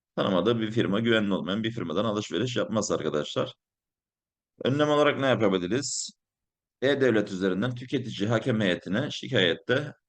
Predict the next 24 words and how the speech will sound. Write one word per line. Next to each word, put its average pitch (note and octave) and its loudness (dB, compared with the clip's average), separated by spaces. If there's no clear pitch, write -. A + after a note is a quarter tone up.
bulunmalıdır F#2+ -2
Zeynep F2 -6
arkadaşlar. D#2+ -8
Bizim A#2 -6
başımıza F2+ -6
da D#2+ -6
böyle E2+ -4
bir - -12
şey D2+ -6
gelirse, F#2+ -6
gelmez D#2+ -8
inşallah. F2 -10
Hakkımızı G#2 -6
nerede F#2+ -2
ararız? G2 -6
Tüketici - -10
hakem E2+ -8
heyetine D#2 -8
başvurarak F#2 -6
ararız F2+ -2
arkadaşlar. D#2+ -2
İkinci D#3+ 4
soruya C#3 10
geçiyorum. G2+ 6